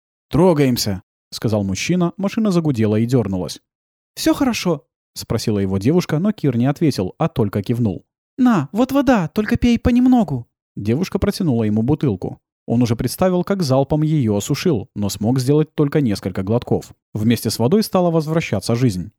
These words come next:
Постарался улыбнуться девушке, Милена протянула кусочек сахара. «Положи в рот, он сам растает». Кир так и сделал. Ему было неудобно, что за ним ухаживала эта хрупкая, буквально как тростник, девушка. «Спасибо!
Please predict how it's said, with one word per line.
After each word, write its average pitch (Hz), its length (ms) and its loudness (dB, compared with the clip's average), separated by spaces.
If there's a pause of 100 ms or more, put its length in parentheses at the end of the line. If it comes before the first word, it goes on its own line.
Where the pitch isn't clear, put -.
(180)
Постарался 151 480 0
улыбнуться 98 420 -2
девушке, 139 480 0 (100)
Милена 120 360 0
протянула 123 460 -2
кусочек - 420 -4
сахара. - 400 -2 (400)
«Положи 262 320 4
в 254 60 2
рот, 247 280 2
он 254 160 2
сам 214 240 2
растает». 131 540 -2 (360)
Кир 220 200 2
так - 220 -2
и 135 40 2
сделал. 101 480 -2 (180)
Ему 107 280 0
было 104 180 0
неудобно, 117 580 0
что - 140 -6
за 139 120 2
ним 120 140 2
ухаживала 101 500 0
эта 92 140 -4
хрупкая, 147 500 0
буквально 131 500 -2
как - 160 -6
тростник, 117 420 -2
девушка. 98 480 -4 (460)
«Спасибо! 151 680 0